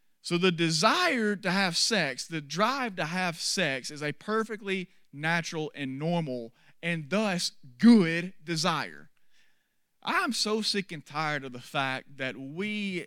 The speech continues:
as a church have sat back and let the world hijack what sex is and skew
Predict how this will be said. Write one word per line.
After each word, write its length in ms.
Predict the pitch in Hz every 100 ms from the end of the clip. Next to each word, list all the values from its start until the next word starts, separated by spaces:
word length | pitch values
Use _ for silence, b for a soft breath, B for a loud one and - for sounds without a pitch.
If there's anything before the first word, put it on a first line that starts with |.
| -
as 200 | 147 127
a 60 | 131
church 500 | - 151 147 - -
have 180 | 123 -
sat 420 | - 165 185 139
back 360 | 131 117 110 117
and 160 | 127
let 200 | 139 135
the 80 | 123
world 360 | 120 147 139 123 -
hijack 600 | 190 190 147 123 107 110 - b b -
what 240 | 135 -
sex 420 | - 127 101 -
is 460 | 104 82 67 - - - _ _ _ _ _ _ _ _ _ _ _ _ _ _ _ _
and 200 | 175 156
skew 880 | - - - - 247 262 247 233